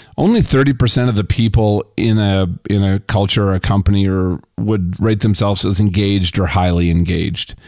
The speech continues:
right? And we're going to work, and sometimes, you man, we're just showing up 'cause we gotta get through the motions. But when we can connect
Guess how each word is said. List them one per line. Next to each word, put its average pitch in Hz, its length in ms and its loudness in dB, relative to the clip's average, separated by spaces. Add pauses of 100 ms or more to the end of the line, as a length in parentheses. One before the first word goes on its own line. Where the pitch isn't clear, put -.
(560)
right? 107 200 0
And 117 100 2
we're 113 80 2
going 143 320 2
to 139 80 2
work, 117 380 2
and 101 120 4
sometimes, 127 480 2
you 113 60 2
man, 110 240 2
we're 107 140 2
just 117 260 0
showing 110 340 0
up 104 200 -2
'cause 98 180 0
we 95 80 2
gotta 98 240 0
get 98 160 -2
through 101 180 0
the 95 80 2
motions. 90 460 2
But 98 220 0
when 110 240 2
we 165 140 0
can 349 260 0
connect 104 840 0